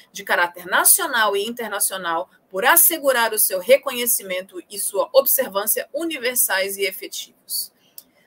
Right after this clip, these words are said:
tanto entre os povos dos próprios países membros, quanto entre os povos dos territórios sob sua jurisdição."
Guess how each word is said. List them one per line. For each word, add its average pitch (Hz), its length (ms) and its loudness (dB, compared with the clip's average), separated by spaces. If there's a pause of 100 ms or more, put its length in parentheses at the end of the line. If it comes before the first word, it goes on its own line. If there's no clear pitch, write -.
(120)
tanto 254 400 0
entre 175 360 -6
os 156 140 -4
povos 294 420 0
dos 269 160 -4
próprios 233 400 0
países 170 480 -6
membros, 254 520 -6 (220)
quanto 294 320 -2
entre 349 240 -2
os 415 120 -4
povos 294 540 2
dos 208 160 -8
territórios 202 680 -2
sob 196 260 -8
sua 190 260 -6
jurisdição." 196 680 -8